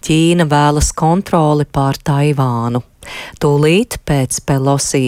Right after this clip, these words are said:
ierašanās Taivānā uz Ķīnas ārlietu ministriju izsauca A S V vēstnieku. Viņam izteica protestu. Savukārt Ķīnas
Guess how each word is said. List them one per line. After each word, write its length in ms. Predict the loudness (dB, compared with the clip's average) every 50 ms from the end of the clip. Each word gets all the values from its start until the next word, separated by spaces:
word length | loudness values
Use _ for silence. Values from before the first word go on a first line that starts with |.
| 0 0 0
ierašanās 720 | 2 2 2 0 -2 -2 -2 0 0 0 0 -2 -2 -2
Taivānā 680 | 0 2 2 2 2 2 2 2 2 2 2 2 2 0 -2 -6 -14 -6 -4
uz 160 | -4 -4 -4
Ķīnas 480 | -4 -2 0 0 2 0 0 -2 -2 -2 0 2
ārlietu 560 | 2 2 2 2 2 2 0 -2 -2 -2 -2
ministriju 720 | 0 0 0 -2 -2 -4 -4 -2 0 2 2 2 0 -2 -6 -16 -18 -18 -4 -2 -2
izsauca 640 | 0 0 -2 0 2 2 2 0 0 -2 -4 -4
A 220 | -2 -2 0 0 0
S 220 | 0 0 -2 -2 0
V 140 | 0 0 2
vēstnieku. 880 | 2 2 2 2 2 0 -2 -4 -4 -4 -4 -4 -4 -6 -6 -6 -8 -8 -8 -14 -18 -18 -10 -4
Viņam 400 | 0 0 2 4 2 2 0 -2 -4 -6
izteica 560 | -6 -6 -4 -2 0 0 0 0 -2 -4 -6
protestu. 880 | -4 -2 0 0 0 -2 -4 -4 -4 -4 -4 -4 -4 -6 -4 -4 -6 -8 -8 _ _ _ -18 -16 -16 -16 -16 -10
Savukārt 720 | -10 -4 -2 0 -2 0 0 2 2 2 0 -2 -6 -12 -4
Ķīnas 540 | -2 0 2 2 2 2 0 -2 -2 -2